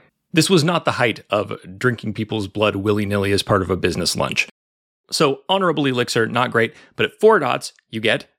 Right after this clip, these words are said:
Shield from Fire, which is a shield from fire. You know what? I'm not even gonna read the text of this power. For every blood point you spend, you get immunity to fire for one turn. Situational, but extremely helpful. See, if Jacob Prester had been smart enough to be an honorable Japanese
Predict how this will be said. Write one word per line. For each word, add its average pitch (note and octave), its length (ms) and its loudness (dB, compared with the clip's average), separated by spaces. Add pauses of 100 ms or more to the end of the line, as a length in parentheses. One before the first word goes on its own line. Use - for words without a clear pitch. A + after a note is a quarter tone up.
(120)
Shield A2 440 0
from C3 220 0
Fire, G2+ 440 -2 (360)
which G3+ 180 -6
is G3 80 -4
a G3+ 60 0
shield B2 420 0
from C#3+ 160 -2
fire. G#2 400 -4 (400)
You D3+ 80 4
know F3 60 6
what? E3 180 2
I'm F3+ 140 0
not D#3+ 100 2
even C3+ 120 -2
gonna A#2+ 120 -4
read A#2+ 160 -4
the A2+ 60 -10
text B2 260 -2
of A#2 60 -8
this A#2 120 -6
power. C3 440 0 (260)
For D3 100 2
every C#3 140 4
blood C#3 240 0
point D#3+ 160 -6
you A#2+ 80 -8
spend, F#3 420 -2 (160)
you A2 120 -10
get B2+ 240 0
immunity C3 400 0
to A#2 80 -4
fire A2 300 0
for G#2 120 -2
one F#2+ 220 0
turn. - 320 -4 (340)
Situational, G3 680 2
but C3 120 0
extremely C3 480 0
helpful. - 480 -4 (180)
See, F3+ 140 4
if D3 120 2
Jacob G3 300 0
Prester B3+ 320 -2
had C3 140 -4
been C3 100 -4
smart E3+ 380 0
enough B2 280 0
to - 80 -6
be B2+ 120 0
an B2+ 160 -2 (200)
honorable C3+ 520 0
Japanese B2+ 720 0